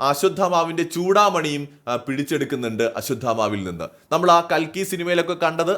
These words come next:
അതിനുശേഷമുള്ള കാര്യങ്ങളാണ്. ആരാലും ശ്രദ്ധിക്കപ്പെടാതെ ഒരു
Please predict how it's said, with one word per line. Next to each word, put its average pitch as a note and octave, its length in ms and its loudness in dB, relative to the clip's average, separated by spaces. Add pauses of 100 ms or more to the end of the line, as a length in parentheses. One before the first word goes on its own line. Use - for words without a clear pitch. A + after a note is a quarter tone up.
(100)
അതിനുശേഷമുള്ള F#3+ 760 0
കാര്യങ്ങളാണ്. C#3+ 480 2 (480)
ആരാലും E3 400 4 (140)
ശ്രദ്ധിക്കപ്പെടാതെ D3+ 840 -2 (340)
ഒരു D3 120 2